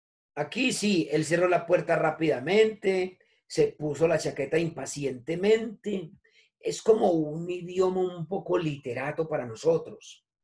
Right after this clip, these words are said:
Pero entonces en inglés es mucho más común, mucho más común que en nuestro lenguaje español. Entonces miren acá, acá están todas las reglas más mejor explicadas.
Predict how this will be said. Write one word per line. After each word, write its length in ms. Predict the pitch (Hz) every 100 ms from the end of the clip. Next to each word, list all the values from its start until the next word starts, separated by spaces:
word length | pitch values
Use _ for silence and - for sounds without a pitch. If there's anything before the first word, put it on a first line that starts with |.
| _ _ _ _ _ _ _ _
Pero 220 | - 143 127
entonces 360 | 139 127 165
en 120 | 175 180
inglés 360 | 165 165 160
es 120 | 135
mucho 300 | 131 147 151
más 240 | 147 139 -
común, 680 | - - 143 208 180 110 98
mucho 480 | 165 226 - - 151
más 180 | 151 -
común 340 | 151 151 139
que 120 | 143
en 100 | 139
nuestro 560 | 120 110 - 113 107 104
lenguaje 640 | 104 104 113 107 117 123
español. 480 | 117 - - 190 _ _ _ _ _ _ _ _ _ _ _ _ _ _ _
Entonces 280 | 135 165 180
miren 260 | 180 175
acá, 520 | 143 - 196 156 110 -
acá 200 | - 160
están 360 | - 202 202
todas 400 | 254 214 214 202
las 160 | 190 160
reglas 440 | 160 170 170 185
más 440 | 185 185 170 - 165
mejor 320 | 180 156 170
explicadas. 1120 | 156 - 131 120 156 160 120 110 - -